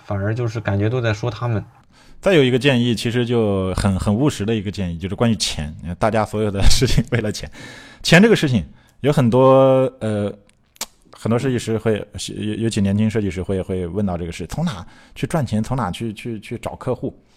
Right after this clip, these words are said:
Speaker 2: 其实我的观念是这样的，就所有设计师，
Speaker 1: 嗯。
Speaker 2: 尤其年轻设计师，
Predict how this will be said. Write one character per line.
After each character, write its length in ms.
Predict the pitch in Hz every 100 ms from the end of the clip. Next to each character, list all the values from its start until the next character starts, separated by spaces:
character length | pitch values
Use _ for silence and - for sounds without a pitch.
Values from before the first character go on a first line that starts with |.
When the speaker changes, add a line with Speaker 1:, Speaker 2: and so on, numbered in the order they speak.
| - -
Speaker 2:
其 100 | -
实 60 | 175
我 160 | 131
的 80 | 98
观 140 | 135
念 120 | 151 117
是 80 |
这 80 | 107
样 160 | 131 90
的， 60 | - _ -
就 80 |
所 120 | 131 185
有 80 |
设 120 | 185 131
计 100 | 104
师， 180 | 90 82 - -
Speaker 1:
嗯。 400 | 117 110 104 110
Speaker 2:
尤 120 | 110
其 140 | 135 113
年 180 | 104 110
轻 140 | 117
设 120 | 117
计 100 | 85
师， 180 | - -